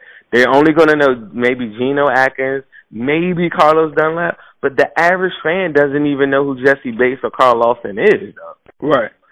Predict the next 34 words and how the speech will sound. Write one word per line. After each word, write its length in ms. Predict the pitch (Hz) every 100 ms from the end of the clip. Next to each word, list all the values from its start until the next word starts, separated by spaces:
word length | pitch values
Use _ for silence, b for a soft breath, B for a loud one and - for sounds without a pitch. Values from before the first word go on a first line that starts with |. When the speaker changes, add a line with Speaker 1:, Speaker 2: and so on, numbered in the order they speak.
| b
Speaker 2:
Which 280 | 190 196 -
I 260 | 214 220
understand. 560 | 180 156 - 165 147 123
I 120 | 147
get 240 | 165 175 -
that, 160 | 127 123
right? 220 | 131 135
And 120 | 127 147
I 80 | 160
follow 600 | 170 160 156 151 147 139 131
the 160 | 123
N 120 | 143
F 100 | 143 -
L 380 | 143 143 139 131
as 180 | 131 123
well, 360 | 117 156 165 147
but, 320 | 123 135 123 - b b b b _
you 100 | 175
know, 160 | 214 175 165
outside 420 | 226 226 220 185
of 80 | 151
the 100 | 135
Cleveland 500 | - 214 180 143 123
Browns, 480 | 156 233 165 147 -
who 240 | - 269 214
really 280 | 202 175 156
improved 420 | 135 196 196 170
in 100 | 151
this 160 | 151 -
division? 520 | 120 127 240 156 110 127
You 100 | 185
look 260 | 170 262
at 160 | 190 165
the, 160 | - 135